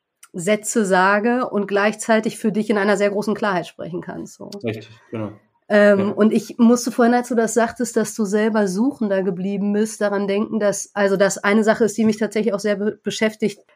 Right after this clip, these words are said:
Speaker 1: weil ich den Eindruck hab, Menschen brauchen viel stärker zurzeit andere, die mit ihnen eine Suche gestalten, als dass, äh, die Suchenden Antworten suchen.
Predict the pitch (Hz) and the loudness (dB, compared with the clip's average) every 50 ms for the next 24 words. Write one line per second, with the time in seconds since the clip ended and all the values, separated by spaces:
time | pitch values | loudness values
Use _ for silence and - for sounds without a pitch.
0 | _ - 214 208 220 214 220 233 - - 208 214 233 247 226 - 220 214 - 214 | _ 2 4 4 4 6 4 4 4 4 2 2 2 2 2 2 0 0 2 2
1 | 208 208 226 233 - - 247 233 196 - - 202 196 202 220 226 226 - 233 240 | 2 4 2 2 0 0 0 0 -2 -2 -2 0 2 2 2 2 2 2 2 4
2 | 240 247 247 - _ _ _ _ _ _ _ _ _ - - - 233 233 240 240 | 4 2 0 -4 _ _ _ _ _ _ _ _ _ -20 -4 0 2 2 4 2
3 | 240 - - - 214 208 214 220 220 226 202 208 - 220 202 202 - - 196 196 | 2 -2 -2 -2 0 2 2 2 0 -2 -2 -2 -4 -6 -6 -4 -4 -2 0 0
4 | 196 196 196 - - - 208 214 226 220 220 196 214 190 185 202 202 202 208 - | 0 0 -2 -2 -2 0 0 2 2 2 2 2 2 2 0 0 0 -2 -2 0
5 | - 226 220 226 - - 202 202 196 175 202 254 269 - 226 180 190 180 - - | 2 2 2 2 2 2 0 2 2 2 2 0 2 2 0 0 0 0 0 0
6 | 185 185 190 190 - - 214 220 233 247 233 _ - - - - - _ _ - | 0 2 2 0 0 0 0 0 0 -2 -4 _ -14 -20 -20 -20 -20 _ _ -2
7 | 190 202 214 220 220 - - - 214 202 208 202 - - - - - 214 208 208 | 2 4 4 2 2 0 -2 0 0 2 2 0 -2 -6 -8 -6 -2 0 2 4
8 | 202 202 190 185 - - 180 175 190 208 190 202 233 247 - 240 220 214 214 214 | 2 2 0 -2 -6 -8 -6 -2 -2 0 2 2 2 2 2 2 4 4 4 2
9 | - 226 262 - 208 190 175 170 170 170 170 170 156 - - - 160 | 2 0 0 2 2 2 2 2 0 -2 -4 -4 -6 -8 -12 -18 -20